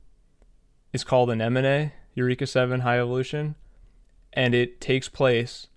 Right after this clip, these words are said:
in a, another, another alternate universe about a character named Anemone, where she is doing stuff completely separate from the first film.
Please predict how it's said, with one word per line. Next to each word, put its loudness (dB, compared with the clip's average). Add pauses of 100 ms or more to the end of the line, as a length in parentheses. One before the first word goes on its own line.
(640)
in 0
a, -2 (640)
another, 4
another 0 (520)
alternate 2
universe -6 (680)
about 2 (560)
a -2
character 0
named -2 (100)
Anemone, -2 (840)
where -4 (160)
she -4
is -4
doing -2 (520)
stuff -2 (540)
completely -2
separate 0
from -4
the -10
first -8
film. -12